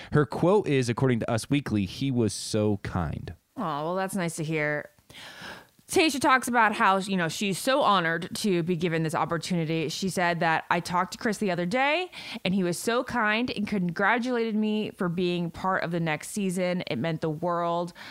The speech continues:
Speaker 2: With that being said, y'all, let's freaking go." <laughs>
Speaker 1: Well, um,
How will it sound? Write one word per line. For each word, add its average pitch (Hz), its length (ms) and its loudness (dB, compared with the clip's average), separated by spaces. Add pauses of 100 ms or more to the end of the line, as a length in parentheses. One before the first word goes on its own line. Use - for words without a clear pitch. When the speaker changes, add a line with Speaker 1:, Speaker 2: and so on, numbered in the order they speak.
(300)
Speaker 2:
With 180 160 0
that 160 180 2
being 165 360 0
said, 160 560 -2 (100)
y'all, 147 460 0
let's 151 280 -4
freaking 147 440 -2
go." 135 340 0 (340)
<laughs> 226 60 -6 (1500)
Speaker 1:
Well, 117 340 4 (120)
um, 107 760 4